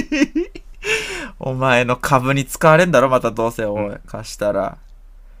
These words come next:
Speaker 1: どうなってんだ、最近よ、あんたの株は。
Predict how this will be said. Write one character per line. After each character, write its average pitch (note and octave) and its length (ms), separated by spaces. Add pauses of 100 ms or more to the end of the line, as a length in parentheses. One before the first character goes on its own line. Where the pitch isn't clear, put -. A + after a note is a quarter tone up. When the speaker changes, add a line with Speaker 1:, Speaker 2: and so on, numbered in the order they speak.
(200)
Speaker 1:
ど D#3 160
う - 20
な D#4 120
っ - 40
て A2+ 140
ん - 20
だ、 G2 80
最 G#2+ 220
近 G#2 140
よ、 F2 140
あ A2+ 120
ん G2 60
た F2 80
の F2+ 100
株 G#2 320
は。 G#2 240